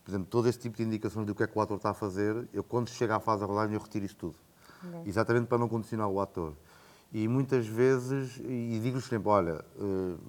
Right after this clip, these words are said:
Speaker 1: se quiser, se quiserem dizer o texto de outra maneira, estão absolutamente à vontade, eu não tenho que ter essas palavras, a única coisa que eu gosto é que seja uma coisa sintética, tipo, não gosto que o pessoal se fique a alargar
Speaker 2: Hum.
Speaker 1: e, tipo, a andar em novelo.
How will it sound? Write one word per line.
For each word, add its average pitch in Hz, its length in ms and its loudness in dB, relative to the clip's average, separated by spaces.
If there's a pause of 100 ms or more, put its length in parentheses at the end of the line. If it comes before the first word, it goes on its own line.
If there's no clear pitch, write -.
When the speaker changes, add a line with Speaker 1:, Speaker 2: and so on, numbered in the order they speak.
(240)
Speaker 1:
se - 160 -18
quiser, 101 280 0
se - 100 -16
quiserem 110 280 2
dizer 107 140 0
o 107 80 2
texto - 160 -2
de 107 60 -6
outra 101 140 -2
maneira, 98 320 0
estão 98 300 0
absolutamente 113 460 -4
à 107 40 2
vontade, 110 520 0 (680)
eu 101 120 0
não 110 100 0
tenho 117 220 2
que - 80 -10
ter 117 140 4
essas 104 220 0
palavras, 117 460 4
a 117 60 2
única 113 280 -2
coisa 104 260 -2
que 104 60 -8
eu 104 60 2
gosto 113 300 0
é 110 60 -2 (200)
que - 60 -18
seja 92 180 -6
uma 95 100 -6
coisa 98 360 -4 (520)
sintética, - 680 -8
tipo, - 220 -14 (100)
não 87 140 -6
gosto 87 180 -6
que - 60 -16
o - 20 -16
pessoal - 180 -12
se - 80 -20
fique - 160 -10
a 80 40 -2
alargar 92 720 0 (180)
Speaker 2:
Hum. 175 140 -10
Speaker 1:
e, 92 120 -6
tipo, - 220 -4
a - 40 4
andar 92 200 0
em 87 60 -2
novelo. 78 420 -6